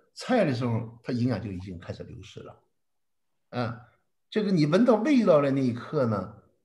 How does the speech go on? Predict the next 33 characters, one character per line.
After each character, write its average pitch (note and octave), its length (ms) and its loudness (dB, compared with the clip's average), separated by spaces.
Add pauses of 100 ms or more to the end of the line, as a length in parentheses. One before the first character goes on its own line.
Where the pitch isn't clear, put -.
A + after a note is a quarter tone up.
(140)
它 F#3 160 2
的 E3+ 380 0
维 G#3 80 -2
他 F3+ 80 0
命 F#3 260 -2
几 B2+ 140 -6
乎 B2 100 -4
荡 D3 240 2
然 G#2+ 180 -2
无 F#2 60 -10
存。 - 400 -10 (600)
当 A#3 200 6
你 F#3 100 4
闻， D#3+ 720 0 (400)
当 A3+ 180 4
你 F3+ 140 2
闻 D#3 220 2
到 G#3+ 100 2
味 A3+ 260 2
道， F#3 180 6
它 G3+ 340 -4
呢， G#3 160 0
你 F3+ 480 -6
家 A3 320 -2
里 D3+ 160 -2
这 F#3+ 100 -2
个 F3+ 80 -6
飘 A3 320 0
香 G#3 180 0
的 G3+ 100 0
味 G#3+ 180 -2
道 D3 100 4
啊， A#2 400 -2